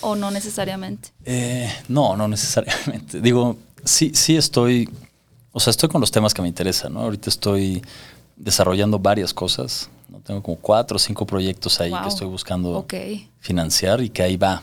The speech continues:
Speaker 2: por algunos caminos. Eh, pero sí, sí, ¿sabes qué? Siempre hay algo como que te jala, ¿sabes? Como un proyecto que escuchas muchos proyectos y de repente hay algo que dices,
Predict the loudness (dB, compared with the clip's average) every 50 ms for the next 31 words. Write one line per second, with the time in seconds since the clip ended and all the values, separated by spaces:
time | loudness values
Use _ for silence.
0 | -8 -6 -4 -2 -2 -2 -2 -4 -4 -4 -4 -4 -2 -2 -2 -2 -4 -6 -10 -12
1 | -18 -20 _ -20 -20 _ _ _ _ -20 -20 -20 -20 -20 -20 -20 -20 -20 _ 0
2 | 2 4 4 4 2 2 0 0 0 -2 -4 -8 -16 -20 _ _ _ _ _ -20
3 | -6 -2 2 2 4 4 2 0 2 2 0 2 2 2 2 2 4 2 2 2
4 | 2 2 4 4 2 4 4 4 4 6 4 4 4 2 -2 -2 -2 -2 -2 -2
5 | -4 -4 -4 -2 -2 -2 -4 -4 -6 -10 -20 _ _ _ _ _ _ _ _ _
6 | -8 -6 0 2 2 2 2 -2 -8 -6 0 0 2 2 2 0 0 -2 -2 -2
7 | 0 -2 -2 -4 -6 -8 -10 -14 -14 -12 -8 -4 -4 -2 -2 2 2 2 4 2
8 | 0 0 -2 -4 -4 -2 -4 -4 -4 -4 -6 -8 -8 -4 -4 -4 -2 -2 -2 0
9 | 0 0 2 2 2 2 2 2 0 -4 -2 0 0 0 0 0 -2 0 -2 0
10 | 0 0 -2 -4 -4 -2 -2 -2 0 0 0 0 0 0 0 -2 -4 -4 -6 -4
11 | -2 -2 -2 -2 -2 -4 -4